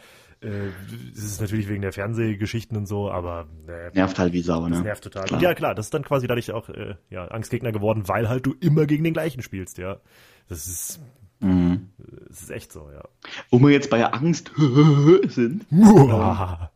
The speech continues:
Speaker 2: Ähm, uah. Äh, ja, Abstiegsgespenst kann man
Speaker 1: Ja.
Speaker 2: bei Halloween ja auch mal, ähm, zur Sprache bringen. Irgendwie
Speaker 1: Ja.
Speaker 2: hab ich das Gefühl, um den Abstiegskampf, äh, dreht sich in der Bundesliga so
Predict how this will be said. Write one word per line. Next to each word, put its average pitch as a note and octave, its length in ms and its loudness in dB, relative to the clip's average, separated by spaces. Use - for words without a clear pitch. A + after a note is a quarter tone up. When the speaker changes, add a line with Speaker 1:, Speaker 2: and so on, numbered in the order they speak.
Speaker 2:
Ähm, D3+ 120 -10
uah. C#3 560 2
Äh, G#2+ 280 -4
ja, G2+ 120 -2
Abstiegsgespenst A#2 1080 -2
kann A2 120 0
man - 80 6
Speaker 1:
Ja. - 20 -2
Speaker 2:
bei G2 140 0
Halloween G#2 340 0
ja G2 120 -2
auch A#2+ 80 0
mal, A2+ 200 0
ähm, F#2 380 -4
zur F#2 140 -6
Sprache G2 320 2
bringen. B2+ 180 4
Irgendwie D#3+ 360 4
Speaker 1:
Ja. - 60 0
Speaker 2:
hab C3+ 120 0
ich D3 60 2
das C#3+ 100 -10
Gefühl, B2+ 320 0
um A#2 120 4
den G#2 140 6
Abstiegskampf, A2 960 0
äh, A#2 120 0
dreht A2+ 260 4
sich D#3 120 2
in D#3 60 4
der A#2 80 6
Bundesliga C#3+ 520 2
so C#3 320 2